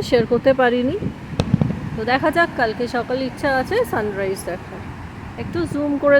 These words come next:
দেখাচ্ছি আপনাদের। এই সন্ধেবেলা সমুদ্রের হাওয়া খেতে খুব ভালো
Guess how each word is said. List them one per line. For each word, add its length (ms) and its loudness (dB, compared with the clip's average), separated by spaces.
দেখাচ্ছি 420 -4
আপনাদের। 380 -10
এই 80 -2
সন্ধেবেলা 600 4
সমুদ্রের 460 2
হাওয়া 260 0
খেতে 200 -4
খুব 120 -10
ভালো 180 -4